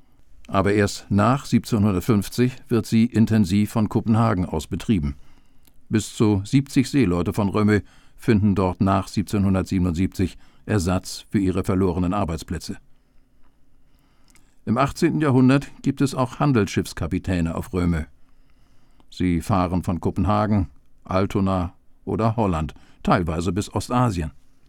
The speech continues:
Gegen Ende des Jahrhunderts rüsten einige Kapitäne eigene,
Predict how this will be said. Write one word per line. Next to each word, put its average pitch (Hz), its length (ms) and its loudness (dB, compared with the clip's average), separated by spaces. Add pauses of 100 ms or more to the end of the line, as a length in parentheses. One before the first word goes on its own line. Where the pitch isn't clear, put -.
(1000)
Gegen 117 240 2
Ende 160 260 2
des 135 120 -4
Jahrhunderts 143 440 2
rüsten 135 320 0
einige 120 380 4
Kapitäne 123 580 2
eigene, 120 460 4